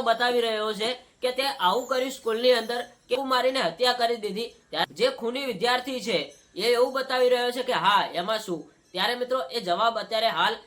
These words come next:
સોશિયલ મીડિયામાં આ ચેટ અત્યારે વાયરલ થઈ રહી છે. તમે ચેટ બિલકુલ લાઈવ જોઈ શકો છો. અત્યારે એક મોટા સમાચાર સામે આવી રહ્યા છે.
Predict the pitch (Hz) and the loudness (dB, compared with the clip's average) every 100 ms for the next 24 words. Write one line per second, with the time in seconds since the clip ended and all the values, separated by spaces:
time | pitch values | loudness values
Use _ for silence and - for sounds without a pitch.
0 | _ 170 165 247 247 233 233 226 233 - | _ -10 -6 -6 -2 0 0 0 -2 -2
1 | 208 196 196 202 190 208 208 147 156 208 | -4 -2 -6 -6 -8 -6 -6 -4 -2 -2
2 | 214 208 196 196 196 196 208 208 - _ | -4 -6 -8 -8 -10 -8 -8 -10 -14 _
3 | - 165 247 247 240 240 220 214 220 240 | -12 -6 -4 -2 -4 -4 -6 -6 -4 -2
4 | 165 202 220 175 214 220 196 208 208 214 | 0 -2 -4 -8 -8 -6 -8 -6 -6 -4
5 | 214 220 _ - - 220 240 - 240 202 | -6 -8 _ -12 -2 0 0 -2 -6 -6
6 | 143 175 254 247 220 233 226 233 208 180 | -8 -2 -2 -2 -2 -2 0 -2 -2 -2
7 | 220 208 202 202 196 185 185 185 | 0 0 0 -2 0 0 -2 -8